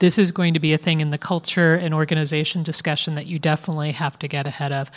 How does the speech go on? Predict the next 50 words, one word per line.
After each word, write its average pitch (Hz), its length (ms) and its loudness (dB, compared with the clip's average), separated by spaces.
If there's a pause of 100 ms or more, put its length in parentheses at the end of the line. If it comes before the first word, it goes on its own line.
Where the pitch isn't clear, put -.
(260)
I 160 60 4
remember 165 240 6
talking 170 420 2
to 160 360 -2
one 160 280 0
bank 156 460 0
that 156 180 -4
did 156 160 -6
not 151 220 -4
realize 180 500 0
that 151 160 -8
they 151 160 -2
were, 147 340 -2 (200)
you 170 80 4
know, 147 100 4
they 156 80 2
spent 156 220 -2
a - 20 0
long 156 240 4
time 165 380 0
going 156 260 0
through 160 160 -4
their 151 120 2
model, 156 500 2 (240)
and 147 100 0
it 151 80 -4
was 156 160 -4
in 160 80 0
the 156 80 -2
chatbot 151 640 -2
section. 151 560 -4 (580)
And 175 160 4
they 185 80 6
had 226 220 2
to 226 100 -2
retrain 196 500 0
it 165 240 -4
every 160 380 0
day 165 280 -4
for 165 200 -6
a 139 60 -2
very 180 320 4
long 160 280 2
time 151 360 -4
because 151 400 -4
they 160 140 0
didn't 175 260 0
think 196 320 0
that, 170 160 -6
well, 165 340 0